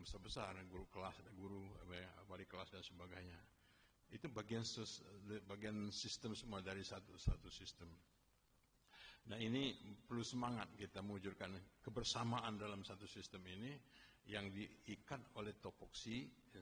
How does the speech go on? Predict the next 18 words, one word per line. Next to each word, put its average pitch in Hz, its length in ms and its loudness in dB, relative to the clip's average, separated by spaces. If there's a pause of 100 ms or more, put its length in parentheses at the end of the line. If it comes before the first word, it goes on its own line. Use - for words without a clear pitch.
tugas 92 240 -4
pokok 92 320 -6
dan 92 160 -4
fungsi 98 400 -4
dan 95 160 -2
rincian 90 400 -6
tugas. 87 320 -10 (720)
Itu 104 240 -2
yang 131 160 6
mengikat 117 400 6 (160)
setiap 98 240 -4
masing-masing 92 560 -2
itu, 107 160 -2 (480)
tapi 131 320 0
tidak 101 320 0
lepas 110 320 -2
daripada 104 320 -2
integrated 104 560 -2